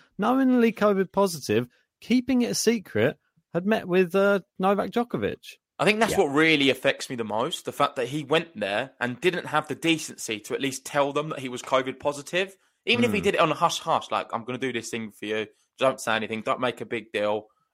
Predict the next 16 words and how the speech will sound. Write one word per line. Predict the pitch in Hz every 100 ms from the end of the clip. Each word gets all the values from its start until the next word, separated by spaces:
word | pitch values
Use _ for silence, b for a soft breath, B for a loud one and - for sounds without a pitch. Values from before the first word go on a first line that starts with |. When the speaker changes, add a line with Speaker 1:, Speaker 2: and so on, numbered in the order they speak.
| -
Speaker 2:
uh, | 92 87
but |
I | - -
do | 120
have | 107 101 -
covid, | 110 104 101 98
just | 113 -
thought | 113 -
you | 101
should | - 92
know | 104 104
that." | 98 101 - _ _ _ _ -
Out | 151 165
of | -
common | - 175 160
decency, | 127 170 165 - 107 - 101 110